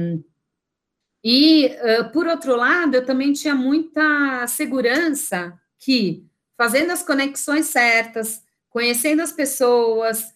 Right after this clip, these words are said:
né, é, o meu jeito de trabalhar, eu sempre tive muita tranquilidade com o meu jeito de trabalhar, eu gosto muito de trabalhar com pessoas, né, construir relações, então isso pra mim é muito primordial. Então,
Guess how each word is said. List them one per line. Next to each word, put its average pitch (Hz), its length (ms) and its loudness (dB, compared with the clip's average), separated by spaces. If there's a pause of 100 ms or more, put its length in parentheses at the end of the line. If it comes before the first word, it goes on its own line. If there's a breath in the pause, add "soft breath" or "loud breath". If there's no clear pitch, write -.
(200)
né, 226 420 2
é, 202 600 2
o 247 80 -2
meu 269 240 4
jeito 247 340 0
de 190 220 -10
trabalhar, 220 600 0
eu 226 80 -2
sempre 254 360 -6
tive 233 240 -14
muita 262 340 -4
tranquilidade 240 840 -4
com - 80 -8
o 220 60 2
meu 233 200 4
jeito 247 260 0
de - 240 -16
trabalhar, 208 420 2
eu 226 60 -2
gosto 220 320 0
muito 254 320 4
de - 160 -10
trabalhar 202 400 0
com 208 140 -2
pessoas, 208 840 -2 (260)
né, 214 340 2 (220 loud breath)
construir 233 560 2
relações, 214 1120 0 (480)
então 208 460 4
isso 254 180 0
pra 247 160 0
mim 247 160 0
é 262 100 2
muito 254 360 -2
primordial. 269 800 0
Então, 240 440 2